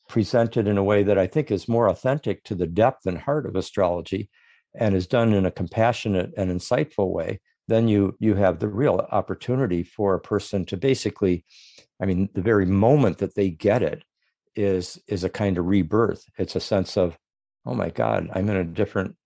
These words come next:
universe than I thought I was." And what I thought was an endless, um, darkness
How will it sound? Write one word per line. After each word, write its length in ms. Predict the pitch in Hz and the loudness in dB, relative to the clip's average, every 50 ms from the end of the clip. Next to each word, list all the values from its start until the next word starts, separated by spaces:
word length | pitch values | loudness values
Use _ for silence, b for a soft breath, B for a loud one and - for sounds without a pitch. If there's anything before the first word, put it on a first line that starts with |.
| _ _ | _ _
universe 540 | - 98 101 123 139 135 92 90 87 - - | -4 -2 -2 0 0 -2 -2 -4 -6 -6 -4
than 120 | - 101 95 | -4 -2 -2
I 80 | 90 | -2
thought 240 | 85 - - - 127 | -2 -2 0 0 2
I 100 | 113 98 | 0 0
was." 380 | 95 85 80 85 90 - - - | 0 -2 -2 -4 -6 -8 -10 -8
And 500 | - - 92 87 87 87 87 87 85 - _ _ _ _ | -6 -4 -2 -2 -2 -2 -2 -4 -6 -8 _ _ _ _
what 160 | - 101 98 | 0 2 4
I 100 | 98 95 | 4 2
thought 340 | 92 - - 104 98 - - | 2 2 2 2 2 2 2
was 200 | 107 101 92 - | 0 0 0 2
an 160 | 107 92 90 - | 0 -2 -2 -2
endless, 640 | - 110 104 107 98 95 101 95 - - - - - - | -2 -2 0 0 0 2 0 0 0 -2 -8 -10 -6 -2
um, 460 | 110 101 92 87 87 90 90 82 - _ _ _ _ - - - | -2 0 0 -2 -2 -4 -4 -6 -8 _ _ _ _ -20 -10 -4
darkness 540 | 101 113 104 117 127 - 104 95 90 - | 0 0 2 2 0 -2 -2 -4 -4 -4